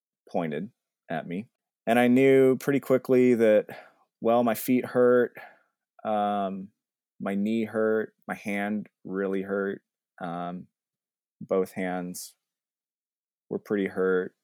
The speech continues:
um, but I kinda just, like, said, "Okay, that's happening. What's up with my head?" That was kinda, like,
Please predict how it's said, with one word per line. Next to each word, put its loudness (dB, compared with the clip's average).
um, -8
but 4
I 2
kinda -4
just, -8
like, -6
said, -4
"Okay, 0
that's 0
happening. -4
What's -2
up 0
with -4
my -6
head?" 2
That -8
was -8
kinda, -8
like, -10